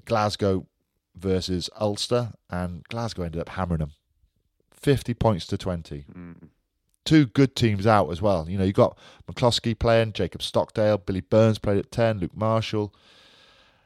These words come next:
Speaker 2: Yeah.
Speaker 1: um,
Speaker 2: Proper
Speaker 1: Rory
Speaker 2: job.
Speaker 1: Best, Ian Henderson. You know, so that was a, that was a pretty decent Ulster team, but Glasgow just took 'em apart. Tommy Seymour scored a brace. Um, Steyn in the centre, Carl Steyn.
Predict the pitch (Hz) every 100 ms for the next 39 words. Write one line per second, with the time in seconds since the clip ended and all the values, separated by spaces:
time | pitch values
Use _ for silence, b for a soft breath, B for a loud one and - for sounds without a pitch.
0 | b - 110 107 107 101 - _ _ _
1 | _ 107 98 92 - 120 117 - - _
2 | _ 98 95 110 113 - - 135 104 -
3 | 120 113 _ _ _ _ _ 117 113 107
4 | _ 90 113 104 - _ - 139 107 123
5 | 117 98 73 92 - - 110 95 85 104
6 | 101 _ _ _ _ _ 127 135 120 92
7 | 82 90 - 120 - 95 95 92 80 73
8 | _ _ _ _ _ _ _ _ - 139
9 | 127 - 123 117 110 - 101 92 - 117
10 | 120 117 - - B B B B B B
11 | B 95 95 90 - - 139 127 123 110
12 | - 104 - 120 113 - 120 113 _ _
13 | - 104 95 - 110 104 104